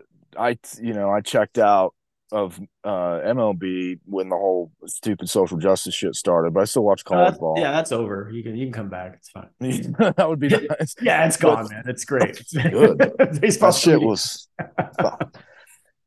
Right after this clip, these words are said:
Speaker 1: But baseball, it takes a lot of strength, obviously. You know, you gotta be, you know, like, one of the, one of, you gotta be, you, you don't see a lot of Dustin Pedroias for a reason, right? I mean,
Speaker 2: Right.
Speaker 1: most of
Speaker 2: Yeah,
Speaker 1: the
Speaker 2: they're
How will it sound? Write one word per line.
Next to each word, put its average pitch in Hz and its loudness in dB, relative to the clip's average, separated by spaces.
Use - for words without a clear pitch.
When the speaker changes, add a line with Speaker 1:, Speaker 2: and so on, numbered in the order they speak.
Speaker 1:
But 151 4
baseball, 160 2
it 131 -4
takes 180 -2
a 160 -6
lot 143 -2
of 123 -4
strength, 123 -8
obviously. 98 2
You 135 -2
know, 117 -2
you 143 -2
gotta 165 2
be, 127 -2
you 123 -6
know, 104 -4
like, 101 -6
one 135 -6
of 131 -4
the, 110 -2
one 143 -2
of, 135 -4
you 165 -2
gotta 202 2
be, 156 -8
you, 160 0
you 165 2
don't 214 2
see 190 -6
a 175 4
lot 160 4
of 143 -4
Dustin 143 0
Pedroias 120 -4
for 107 -6
a 95 -6
reason, 82 -8
right? 80 -6
I 95 0
mean, 98 -2
Speaker 2:
Right. 107 6
Speaker 1:
most 123 2
of 135 2
Speaker 2:
Yeah, 131 4
Speaker 1:
the 123 4
Speaker 2:
they're 123 6